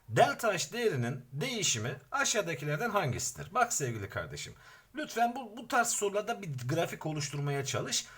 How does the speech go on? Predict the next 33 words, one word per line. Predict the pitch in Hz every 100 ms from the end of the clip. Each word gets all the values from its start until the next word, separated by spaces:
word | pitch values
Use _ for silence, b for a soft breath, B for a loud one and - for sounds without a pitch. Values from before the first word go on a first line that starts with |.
| B
Yanlışı | 107 160 196 208 - 233
sıfıra | - 170 117 92
indir. | 127 - - - B
Şimdi | - 247 127 B 160
başlangıçta | 269 - 233 208 190 -
X | - 262 - -
katısı, | 151 - -
Y | 151 220 233
sıvısı | 175 160 262 247
ve |
Z | 190 190 160
katısı | 107 - - 78
var. | - B B B
Örnek | 320 320 311 - - _ _
ifademiz | 185 147 180 165 233 233
buradan | 262 202 156 127
başladığını | 110 117 101 92
düşünelim. | 85 95 80 76 B B
E, | 120
tepkime | 202 214 - 240 233
egzotermik | 220 - 233 233 220 226 214
olduğu | 208 196
için | 208 - 135 - -
şu | - - 254
şekilde | 233 214 214 254
bir | 226
egzotermik | 202 175 147 151 208 -
grafik | 160 113 92 -
çizdim. | 85 71 - B B
Şurası | - 220 220 220 226 B -
girenlerin | 135 185 196 190 208 202
potansiyel | - 127 123 101 - 95
enerjisi, | 90 85 80 - 247